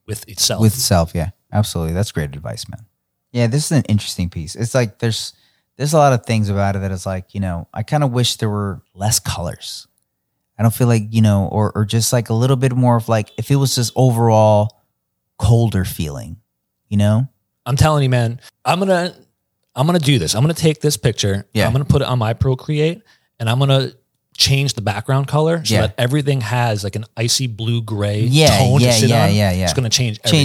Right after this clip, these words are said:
Speaker 1: everything.
Speaker 2: whole thing about
Speaker 1: Yeah.
Speaker 2: it, 'cause there's, there's, like, man, that, that warm background feels like it com-, it, it's creating, like, this,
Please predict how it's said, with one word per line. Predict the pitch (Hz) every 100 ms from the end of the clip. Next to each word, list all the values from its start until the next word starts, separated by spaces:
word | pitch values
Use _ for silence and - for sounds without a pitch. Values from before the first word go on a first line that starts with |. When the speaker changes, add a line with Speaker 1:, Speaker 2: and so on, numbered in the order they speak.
| 127
Speaker 1:
everything. | 120
Speaker 2:
whole | 117
thing | 107 117
about | 107 104 101
Speaker 1:
Yeah. |
Speaker 2:
it, | 98
'cause | 120
there's, | 113 113
there's, | 120 113
like, | 117
man, | 104 131 123
that, | 107 107 - _ _ _ _
that | 117 98 95 98
warm | 120 131 143 151 156 127 - _ - 117 -
background | 131 131 - 139 135 131 131 127 120 - _ _
feels | 135 131
like | 131
it | 120
com-, | - 117 -
it, | 87 -
it's | 110 -
creating, | - 131 131 131
like, | 127 120
this, | 107 110 -